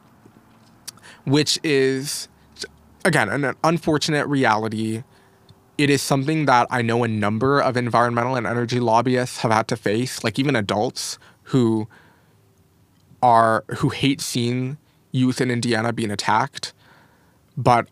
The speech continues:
have to focus on their issues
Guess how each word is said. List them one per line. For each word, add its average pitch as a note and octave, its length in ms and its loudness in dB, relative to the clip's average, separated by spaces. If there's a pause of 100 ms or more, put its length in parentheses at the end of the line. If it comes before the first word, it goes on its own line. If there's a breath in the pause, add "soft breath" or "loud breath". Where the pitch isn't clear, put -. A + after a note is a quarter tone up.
(120)
have - 320 0
to C3+ 100 0
focus B2 520 0 (100)
on A#2 540 -4 (920)
their B2+ 240 2
issues D3 800 -2